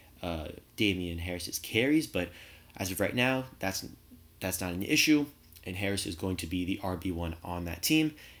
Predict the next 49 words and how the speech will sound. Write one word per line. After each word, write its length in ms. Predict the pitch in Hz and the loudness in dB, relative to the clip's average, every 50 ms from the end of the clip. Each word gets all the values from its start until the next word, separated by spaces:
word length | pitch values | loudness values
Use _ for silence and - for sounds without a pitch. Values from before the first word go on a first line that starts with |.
| - - | -8 -2
and 80 | 107 | 2
he 80 | 123 135 | 2 4
should 160 | 127 - 123 | 4 4 2
be 80 | 127 107 | 0 2
drafted 460 | 92 101 95 92 92 - 95 90 - | 2 2 2 2 0 0 -4 -4 -4
as 180 | - 95 92 92 | -4 -4 -2 -2
a 60 | 87 | -2
mid-tier 520 | 90 95 107 110 98 - - - 92 92 - | 0 2 2 2 0 0 -2 -2 -2 -2 0
R 140 | - 87 85 | -2 -4 -4
B 120 | 82 85 | -4 -6
two 360 | 82 - - 98 92 90 92 90 - - - - - | -6 -2 0 0 0 0 -2 -6 -14 -20 -18 -8 -2
in 120 | 139 139 | -2 0
standard 480 | 131 - - 107 107 101 107 98 101 101 | 0 2 4 2 4 4 0 0 0 2
leagues, 440 | 107 104 104 101 101 - - - - - - - - - | 2 4 4 2 2 0 -2 -4 -6 -18 -20 -20 -16 -8
um, 260 | - 90 90 87 87 - | -6 -4 -4 -4 -2 -2
and 180 | 98 92 90 - - - - - - - | -4 -4 -4 -6 -12 -20 -20 -20 -10 -2
maybe 340 | 107 101 101 92 101 95 - | 2 2 2 4 2 0 0
a 100 | - 92 | -2 -4
low-tier 600 | 90 92 110 113 120 113 98 - - 95 92 - | -2 4 6 6 6 6 4 2 2 2 2 2
R 180 | - 90 90 | 0 0 -2
B 120 | 85 - 90 | -2 -4 -4
two 360 | - - - 87 82 80 85 - - - | -4 -4 -4 -2 -4 -4 -8 -12 -14 -8
in 240 | - 95 87 82 80 | -6 -4 -4 -4 -4
P 120 | 82 - - | -4 -6 -4
P 140 | - 117 139 | 0 2 4
R 140 | 139 139 | 4 6
leagues 420 | 135 131 127 117 113 - - - - - - | 6 4 4 4 4 2 0 0 -4 -16 -14
because 240 | - - - 95 82 | -12 -8 -6 -6 -6
he 60 | 87 | -2
doesn't 240 | 87 98 85 95 87 | -2 -2 -2 -2 -2
offer 220 | 90 87 87 - 85 | -4 -6 -6 -6 -8
that 220 | 87 85 - - | -8 -8 -8 -8
much, 240 | 92 85 82 - - - - - - - - - - - | -8 -8 -6 -8 -10 -12 -16 -18 -20 -20 -20 -18 -14 -10
uh, 100 | - 87 87 | -10 -8 -4
receiving 380 | 87 - - 101 92 - 87 | 0 0 2 0 0 -4 -4
the 60 | 80 | -8
ball. 280 | 80 80 - - - - - - - - - - | -8 -8 -10 -14 -14 -18 -20 -20 -20 -20 -14 -6
Um, 200 | - 98 98 95 | -4 -2 0 0
and 100 | 95 - | -2 -2
also, 580 | - 95 123 151 143 - 139 113 104 104 98 - - - - | 0 2 2 4 4 4 2 2 2 0 -2 -6 -10 -12 -10
I 40 | - | -8
think 240 | - - 107 101 104 | -4 -4 -4 -2 0
you 100 | 107 104 | 0 0
also 200 | 104 98 - 101 | 0 0 0 -2
have 100 | 95 - | -2 -4
to 80 | 104 | -6
bump 380 | 85 - - 101 101 92 - - | -8 -6 -4 -4 -4 -4 -4 -4
up 160 | 98 92 - | -6 -6 -6
Harris, 540 | - - 95 92 92 92 90 - - - - | -6 -4 -4 -2 -2 0 0 0 0 0 -4